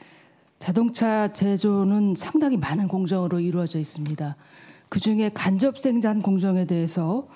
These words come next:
제가 파견을, 저희 재판부에서 파견을 인정하지 않은 사건은 이 사건 한 건입니다. 나머지 사건들 여러 건이 있는데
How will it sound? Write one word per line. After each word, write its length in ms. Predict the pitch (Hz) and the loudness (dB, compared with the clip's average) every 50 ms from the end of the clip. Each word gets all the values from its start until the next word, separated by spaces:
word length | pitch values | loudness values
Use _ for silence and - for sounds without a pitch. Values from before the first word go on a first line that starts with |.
| - - - - - - | -20 -20 -20 -20 -20 -10
제가 340 | - - 185 175 202 196 196 | -4 -2 0 0 0 -2 -4
파견을, 640 | - - 302 349 311 339 330 311 285 285 269 247 | -4 -2 0 0 2 2 2 2 2 2 2 0
저희 260 | - - 208 208 214 202 | 0 0 0 2 2 0
재판부에서 540 | 202 190 - 214 214 196 196 190 185 214 | 0 -2 0 0 0 0 0 0 0 -2
파견을 480 | 208 - - 294 330 294 311 294 277 254 | -4 -4 -4 -2 0 2 2 2 2 2
인정하지 500 | 208 185 180 175 214 202 196 185 175 196 | 2 2 2 2 2 2 2 2 2 0
않은 240 | 190 147 156 175 185 | 0 0 0 0 0
사건은 480 | 160 185 175 - - 170 175 190 180 160 - - - - - - _ _ _ _ - | -2 -4 -4 -2 -2 0 0 0 -2 -4 -6 -14 -20 -20 -20 -20 _ _ _ _ -8
이 80 | - | -6
사건 320 | 190 - 233 220 - 208 185 | -2 -2 -2 0 0 0 0
한 160 | 170 226 247 | 0 -2 -2
건입니다. 440 | - 233 190 160 147 151 156 156 156 | 0 0 0 0 -2 -2 -2 -2 -2
나머지 300 | 180 196 226 240 202 208 | 0 0 0 0 -2 -2
사건들 480 | 233 226 226 - 214 208 202 208 196 | -4 -4 -2 -2 -2 0 0 0 0
여러 300 | 175 165 180 190 220 220 | 0 0 0 0 0 0
건이 240 | - 220 196 175 170 | 0 -2 0 0 0
있는데 460 | 160 160 160 160 156 160 160 208 269 | 0 0 0 -2 -2 -4 -6 -6 -8